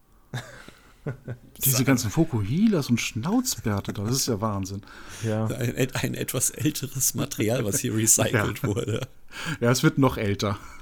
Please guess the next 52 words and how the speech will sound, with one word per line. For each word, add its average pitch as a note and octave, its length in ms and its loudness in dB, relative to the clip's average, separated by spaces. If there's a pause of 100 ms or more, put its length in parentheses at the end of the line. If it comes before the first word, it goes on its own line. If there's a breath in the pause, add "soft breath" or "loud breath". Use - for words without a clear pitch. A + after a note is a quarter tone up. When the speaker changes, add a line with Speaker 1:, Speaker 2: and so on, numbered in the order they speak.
(640 loud breath)
Speaker 3:
Ja, A#2 160 8
Speaker 2:
Als A2+ 140 6
wir - 100 2
Speaker 3:
auch, G#2+ 60 8
Speaker 2:
wiederkommen. A2 220 4
Speaker 3:
das - 140 4
sieht G2 140 4
man C#3 100 6
auch A#2 140 2
wirklich C#3 220 2
an G#2+ 80 2
den G2+ 100 2
Maschinen, F#2 360 0
dass F2+ 140 -2
das - 180 -6
ein A2 40 -4
bisschen G#2 200 -4
älter A2 280 -4
ist. - 120 -4 (280 loud breath)
Es - 100 -2
gibt - 200 -4
eine, C#3+ 520 2
ähm, B2 440 2 (580)
Sendung C#3+ 320 4
mit D3 140 0
der B2 80 4
Maus A#2 240 2
von C#3 140 0
neunzehnhundertvierundneunzig, B2+ 1300 0 (360 loud breath)
bei B2+ 100 6
dem C3+ 340 2 (120)
ähnliche G3 960 4 (320)
Einspieler, D#3 560 2
also C#3+ 180 2
es E3+ 100 2
ist - 260 0
nichts F#3+ 580 2
gleich D3+ 480 4
davon. G3 420 0
Ich F#3 140 0
hatte - 160 -4
ein D#3+ 40 -2
bisschen E3 240 0
versucht, D#3 460 -2
direkte D#3 340 -2
Parallelen C#3+ 460 0
zu - 100 -2
finden. F#3 440 -2
Speaker 1:
Ach, A#2+ 220 -2
krass. G#2+ 260 0
Speaker 3:
Aber, D#3 580 2
ähm, D3+ 580 2